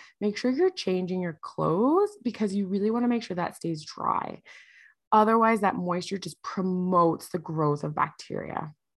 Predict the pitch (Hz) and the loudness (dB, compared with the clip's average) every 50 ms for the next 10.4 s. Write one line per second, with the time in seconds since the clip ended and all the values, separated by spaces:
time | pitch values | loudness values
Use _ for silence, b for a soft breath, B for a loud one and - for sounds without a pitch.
0 | _ _ _ b b b b b b b b _ _ _ _ _ - 240 247 233 | _ _ _ b b b b b b b b _ _ _ _ _ 2 4 6 6
1 | 240 - - 220 220 226 240 233 220 214 220 220 214 190 180 170 196 190 190 - | 4 4 4 4 4 4 4 2 2 0 0 0 -2 -2 0 2 2 2 2 4
2 | 247 269 285 294 - - _ _ _ 196 202 185 180 196 202 208 214 226 226 214 | 2 4 4 2 0 -4 _ _ _ -2 0 0 0 0 2 2 2 2 2 2
3 | 196 - 185 185 185 185 175 170 165 - - - - 165 175 254 403 - - 285 | 0 0 0 0 0 2 2 0 0 -2 -2 -4 -2 0 2 2 2 2 0 -4
4 | 240 - 220 196 190 190 175 - 196 185 180 185 - 175 180 180 180 - - 214 | -4 -2 -2 -2 -2 -4 -2 0 0 2 2 0 -2 -2 -2 -2 -2 -2 -2 -4
5 | 202 - 180 175 - 180 156 - 165 160 - - - 226 226 - - - _ - | -4 -4 -8 -8 -8 -10 -10 -10 -10 -12 -12 -6 -2 -2 -2 -2 -4 -10 _ -4
6 | 202 196 185 170 - - 285 311 370 440 427 440 - B B B B B _ 208 | -4 -4 -4 -8 -8 -2 2 6 6 6 6 4 -2 B B B B B _ 0
7 | 208 202 196 190 196 196 185 175 - - - 190 185 - - 156 143 - 165 165 | 2 2 2 2 2 2 2 0 0 -2 -6 -8 -4 0 0 0 0 0 -4 -2
8 | 165 151 151 151 - - 160 156 147 151 147 147 151 151 151 226 269 294 262 277 | -2 -2 -2 -2 -4 -6 -6 -4 -4 -4 -4 -2 -4 -2 2 4 4 4 6 6
9 | 285 277 - - - 185 190 165 - 185 180 160 160 165 160 156 156 151 - - | 6 6 4 4 0 -2 -4 -4 -4 -6 -6 -4 -2 -2 0 0 -2 -2 -4 -4
10 | 151 151 151 147 143 139 139 | -2 0 0 0 0 -2 -4